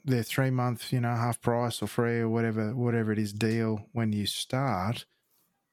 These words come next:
But if you don't have the, I guess, the patience to manage your way through the learning curve to begin with,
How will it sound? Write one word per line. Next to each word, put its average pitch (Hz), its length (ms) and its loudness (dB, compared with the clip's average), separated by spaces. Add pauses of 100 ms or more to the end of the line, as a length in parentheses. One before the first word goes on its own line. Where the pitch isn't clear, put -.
But 123 100 2
if 123 160 -2
you 147 280 2
don't 143 260 0
have 117 800 0
the, 107 720 -2
I 110 80 -6
guess, 104 240 -4
the - 120 -10
patience - 840 -2
to 104 340 -2 (400)
manage 117 420 0
your 110 80 2
way 107 220 0
through 110 260 -2
the 101 80 -2
learning 110 360 0
curve 107 320 -2
to 104 100 -2
begin 117 400 -2
with, 120 240 -2